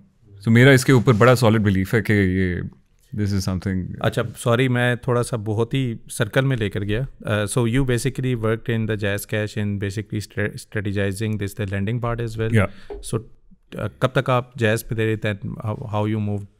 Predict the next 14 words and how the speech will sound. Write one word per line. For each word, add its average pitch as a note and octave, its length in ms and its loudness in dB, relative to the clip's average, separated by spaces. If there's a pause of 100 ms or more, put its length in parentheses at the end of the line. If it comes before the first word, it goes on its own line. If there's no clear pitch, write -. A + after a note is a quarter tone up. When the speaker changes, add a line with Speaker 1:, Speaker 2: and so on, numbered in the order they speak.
(120)
Speaker 2:
uh, G2+ 200 -2 (100)
Speaker 1:
So D3+ 140 10
Speaker 2:
after - 60 2
Speaker 1:
I C3+ 80 8
Speaker 2:
that? C3+ 100 4
Speaker 1:
think, D3+ 140 6
uh, A#2+ 600 8
around, A2+ 500 6 (880)
uh, A2 540 4 (580)
post C#3 340 4 (320)
covid B2 320 6
twenty A#2 420 4
twenty-two, A2+ 880 2
uh, F#2+ 1040 0